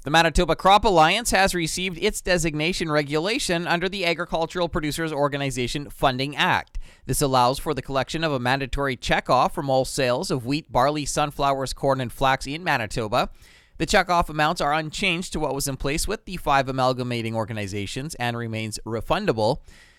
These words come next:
Manitoba Crop Alliance will begin collecting checkoff from the specified crops starting August first.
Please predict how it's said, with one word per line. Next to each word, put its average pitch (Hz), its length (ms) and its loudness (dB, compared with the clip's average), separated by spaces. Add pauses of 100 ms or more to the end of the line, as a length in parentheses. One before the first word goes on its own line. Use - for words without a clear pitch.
(100)
Manitoba 104 400 -4
Crop 147 280 4
Alliance 139 440 2
will 135 140 -2
begin 123 400 -4
collecting 120 480 -6
checkoff 175 520 2
from 170 260 -2
the 151 100 -6
specified 131 600 0
crops - 540 2
starting 123 540 -2
August 98 380 -2
first. - 600 -10